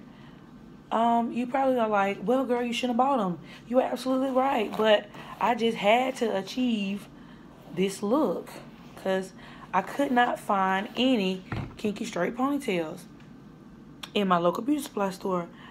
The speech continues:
I, and I have this ponytail in my cart on Diva Tress as we speak called Freatress Equal Lollipop, and I should've just bought two of those because they're kinky straight, and it probably, it still probably would've tangled just as much, but I wouldn't have mind because it's not silky.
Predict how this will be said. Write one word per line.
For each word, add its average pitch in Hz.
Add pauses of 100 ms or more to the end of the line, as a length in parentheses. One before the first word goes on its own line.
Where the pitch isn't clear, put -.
(260)
I, 220
and 233
I 226
have 269
this 226
ponytail 208
in 233
my 233
cart 233 (420)
on 262
Diva 262
Tress 233
as 214
we 220
speak -
called 190
Freatress 220
Equal 202
Lollipop, 202 (320)
and 190
I 233
should've 247
just 214
bought 220
two 226
of 226
those 254
because 202 (400)
they're 190
kinky 190
straight, 262
and 196
it 196
probably, 196 (220)
it 277
still 294
probably 254
would've 220
tangled 226 (280)
just 226
as 196
much, 196
but 196
I 196
wouldn't 208
have 165
mind 202
because 196
it's 196
not 185
silky. -